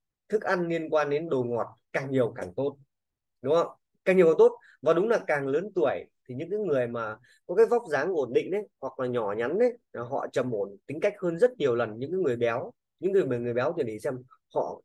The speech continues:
quát và gào rất là to. Đó, béo mà to đấy, họ, họ quát con mắng cháu hay là cái công việc họ, họ dữ dội lắm, họ nóng tính lắm, đúng không? Và nam giới cũng vậy nhá, ăn nhiều đồ ngọt vào mà béo hơn bình thường là bao giờ cũng rất là nóng tính. Những cái người mà cứ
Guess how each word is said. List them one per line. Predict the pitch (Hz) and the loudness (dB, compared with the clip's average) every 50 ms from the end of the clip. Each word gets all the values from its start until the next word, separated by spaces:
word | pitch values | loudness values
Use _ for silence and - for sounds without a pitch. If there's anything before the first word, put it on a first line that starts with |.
| _ | _
quát | - 185 202 214 - | 0 0 0 0 0
và | - 120 | -6 -4
gào | 104 120 127 107 98 95 | -2 -2 -2 -2 -2 -4
rất | 98 - 185 | -4 -4 -6
là | 175 - | -4 -2
to. | 151 139 135 127 117 117 _ _ _ _ _ _ _ _ _ _ _ _ | 0 2 2 2 0 -4 _ _ _ _ _ _ _ _ _ _ _ _
Đó, | - 98 107 131 156 170 _ _ _ - | -14 -10 -8 -8 -8 -8 _ _ _ -4
béo | - 131 131 151 185 | -2 0 0 0 0
mà | 175 139 - | -2 0 4
to | 175 165 160 151 147 | 6 6 6 6 4
đấy, | 156 165 - _ _ - | 2 -6 -10 _ _ -10
họ, | - | -10
họ | - 85 98 101 - - | -10 -8 -10 -10 -8 -2
quát | 185 190 185 185 | -4 -4 -2 -2
con | 160 139 123 120 | -4 -4 -4 -4
mắng | 117 139 147 147 | -6 -6 -4 -4
cháu | - 101 110 156 180 | -4 -2 0 0 -2
hay | 175 135 | -2 -4
là | 107 - | -6 -8
cái | 139 143 | -10 -4
công | 151 151 131 127 | -4 -4 -2 -2
việc | 120 113 - - | -4 -4 -4 -6
họ, | 117 - - - | -8 -8 -8 -8
họ | - 117 | -10 -10
dữ | 120 214 240 254 226 | -4 -4 -2 0 4
dội | 269 226 165 151 170 | 6 6 6 4 0
lắm, | 190 190 | -2 -6
họ | 160 143 151 | -6 -4 -2
nóng | 156 185 208 202 | -2 -2 -2 0
tính | 254 226 240 | 0 2 4
lắm, | 285 277 - - - _ _ _ _ _ _ _ _ _ | 4 2 2 -2 -14 _ _ _ _ _ _ _ _ _
đúng | - 156 202 | 2 2 4
không? | 208 - - - _ _ _ _ _ | 4 2 0 -8 _ _ _ _ _
Và | - 156 | 0 4
nam | 165 170 220 202 | 6 6 6 6
giới | 175 185 190 | 6 4 4
cũng | 190 247 262 | 4 2 2
vậy | 233 240 - 190 | 2 2 2 4
nhá, | 220 247 240 240 _ _ _ - | 2 2 2 0 _ _ _ -2
ăn | - 214 214 202 | -2 0 0 2
nhiều | 185 170 156 151 | 2 4 4 4
đồ | 147 147 143 | 4 4 2
ngọt | 139 139 135 120 123 | 2 -2 -4 -4 -2
vào | 127 123 120 | -2 -2 -2
mà | 123 123 | -2 -2
béo | 127 131 135 165 | 0 0 0 0
hơn | 196 196 180 | 0 -2 -4
bình | 147 131 120 | -4 -4 -4
thường | 127 120 117 | -4 -4 -2
là | 113 113 | -2 -2
bao | 135 131 | -2 -2
giờ | 120 113 90 | 0 -2 -2
cũng | - | -2
rất | 151 185 180 | -4 -4 -4
là | 147 | -4
nóng | 123 113 120 143 139 | -4 -4 -6 -6 -6
tính. | - 127 131 180 - _ _ - _ _ - | -6 -6 -6 -8 -14 _ _ -20 _ _ -4
Những | 160 185 | 2 2
cái | 208 202 | 4 4
người | 185 156 139 131 | 6 4 4 4
mà | 127 123 123 | 2 0 0
cứ | - 196 - | 0 -2 -2